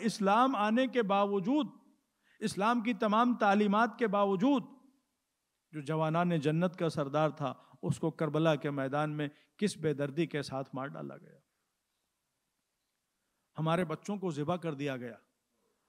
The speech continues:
हमारे कुनबे को ताराज कर दिया गया, हमारे खैमों को उजाड़ डाला गया,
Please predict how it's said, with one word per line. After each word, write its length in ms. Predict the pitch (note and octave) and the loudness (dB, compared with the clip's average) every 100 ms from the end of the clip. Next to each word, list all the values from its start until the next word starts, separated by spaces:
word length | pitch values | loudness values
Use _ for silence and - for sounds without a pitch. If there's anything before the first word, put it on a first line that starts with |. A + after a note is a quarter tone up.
| _ | _
हमारे 320 | D#3 E3 F#3+ G3 | -4 -2 -2 -2
कुनबे 300 | F3+ F#3+ A3 | -2 -2 -2
को 140 | A3 G#3+ | -2 -4
ताराज 400 | E3+ E3 F#3+ F3+ | 0 2 0 0
कर 160 | G3 | -6
दिया 220 | D3+ D#3 C3+ | -4 -8 -8
गया, 260 | A#2+ - _ _ _ _ _ _ _ _ - | -12 -18 _ _ _ _ _ _ _ _ -6
हमारे 300 | E3+ G3 G3+ | -4 -2 -2
खैमों 360 | - E3+ G3+ A3 | -2 -2 -2 -2
को 180 | A3 G3 | -2 -2
उजाड़ 260 | D#3+ G3 | 0 0
डाला 280 | G3+ F3 E3 | 2 0 0
गया, 260 | C#3 B2+ | -2 -6